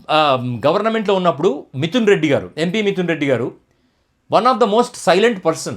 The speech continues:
అతన్ని ఎంత గలీజ్గా ట్రోల్ చేసినా కూడా, పర్సనల్గా కూడా నాకు, ఆ, I, I can feel he is a very calm and silent and he was a person who was speaking up,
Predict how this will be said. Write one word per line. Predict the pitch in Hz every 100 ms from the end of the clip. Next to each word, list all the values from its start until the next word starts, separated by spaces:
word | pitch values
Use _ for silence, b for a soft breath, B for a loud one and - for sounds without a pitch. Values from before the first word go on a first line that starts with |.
| 80 _ -
అతన్ని | 135 185 185 143
ఎంత | 170 185
గలీజ్గా | 180 170 214 196
ట్రోల్ | 202 175 202
చేసినా | 185 180 180
కూడా, | 135 113 180 - _ _ _ _ _ _ -
పర్సనల్గా | 170 208 254 247
కూడా | 226 226
నాకు, | 220 175 247 370 -
ఆ, | 170 180 175
I, | 185 185
I |
can | 220
feel | 175 220 254
he | 269 247 214
is | 233
a | 208
very | 202 254
calm | - 175 208 302 220
and | 220
silent | 226 165 202 240
and | 214 190
he | 185
was | 208
a | 185
person | 175 180
who | 226 190
was | 208
speaking | - 196 196
up, | 220